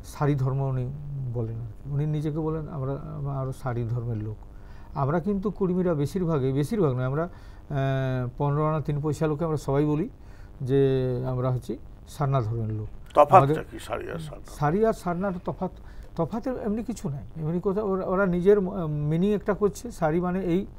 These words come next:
Speaker 1: সা-, সারি মানে সত্য, আর আমরা বলছি সার মানে সা-, আমরা বলছি সত্য। এরাও সত্য কথা বলছে, এরাও সত্য কথা বলছে। আমরা প্রকৃতির পূজা করছি, ওরাও প্রকৃতির পূজা করে।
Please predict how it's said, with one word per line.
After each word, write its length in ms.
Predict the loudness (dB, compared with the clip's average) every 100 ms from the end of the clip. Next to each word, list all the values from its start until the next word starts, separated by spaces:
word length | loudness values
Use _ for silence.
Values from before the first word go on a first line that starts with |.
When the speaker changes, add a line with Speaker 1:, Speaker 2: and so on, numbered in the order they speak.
| -14 -6
Speaker 1:
সা-, 200 | -4 -2
সারি 280 | 0 2
মানে 180 | 2 2
সত্য, 380 | 0 -2 -2 -4 -4 -10 0
আর 120 | 2
আমরা 200 | 2 2
বলছি 260 | 0 -2
সার 260 | -2 0 2
মানে 180 | 0 -2
সা-, 180 | -2 -4
আমরা 260 | 0 0
বলছি 200 | 0 -2
সত্য। 400 | -4 -6 -8 -10 -12 -14 -14 -14 -14 -14 -14 -16 -14 -14 -16 -16 -16 -14 -4
এরাও 260 | 8 12 12
সত্য 340 | 10 4 4
কথা 240 | 6 6 6
বলছে, 180 | 8
এরাও 140 | 6 6
সত্য 280 | 2 -2 -2
কথা 220 | -4 -4
বলছে। 320 | -6 -8 -12 -14 -14 -16 -12 2
আমরা 280 | 4 6 4
প্রকৃতির 460 | 4 2 2 2 0
পূজা 220 | 4 6
করছি, 260 | 6 6 6
ওরাও 140 | 6
প্রকৃতির 360 | 4 0 0 -2
পূজা 260 | -2 -4 -6
করে। 140 | -8